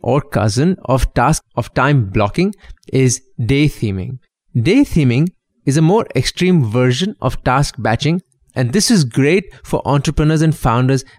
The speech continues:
because we have so many different areas of responsibility and work that needs to get done. Sales, product development, business development, customer support, and H R are all of the different areas that we as entrepreneurs and founders need to focus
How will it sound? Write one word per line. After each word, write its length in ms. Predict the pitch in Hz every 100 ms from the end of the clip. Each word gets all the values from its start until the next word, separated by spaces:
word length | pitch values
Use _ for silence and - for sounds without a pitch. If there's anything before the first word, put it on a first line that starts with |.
| -
because 280 | - 139 113
we 140 | 160
have 120 | 160
so 340 | - - 156 165
many 200 | 170 151
different 500 | 113 139 - 139 -
areas 380 | 120 120 135 123
of 240 | 104 110 -
responsibility 960 | 123 - 151 175 165 147 147 147 151 - - -
and 240 | 120 110
work 220 | 135 139
that 180 | 113 -
needs 260 | 127 135 -
to 100 | 120
get 380 | 120 110 _
done. 260 | - - - _ _ _ _ _ _ -
Sales, 640 | - 147 131 151 170 - - _ _ -
product 380 | 139 131 143 -
development, 680 | 143 139 151 156 165 160 - -
business 380 | 113 120 143 143
development, 640 | 160 151 160 - 160 165 170 _ -
customer 400 | 143 143 160 151
support, 540 | - 147 139 160 160 - -
and 220 | 139 131
H 300 | - 135 -
R 160 | 143 143 - _ _ _ -
are 200 | 117 120 -
all 220 | 135 170
of 40 |
the 80 | 165
different 420 | 120 131 151 143 -
areas 300 | 117 120 127
that 160 | 113 107 -
we 200 | 135 143
as 100 | 120
entrepreneurs 480 | 120 123 139 127
and 140 | 120 113
founders 420 | 113 110 117 104
need 220 | 117 123
to 60 | 131
focus 420 | - 117 - 123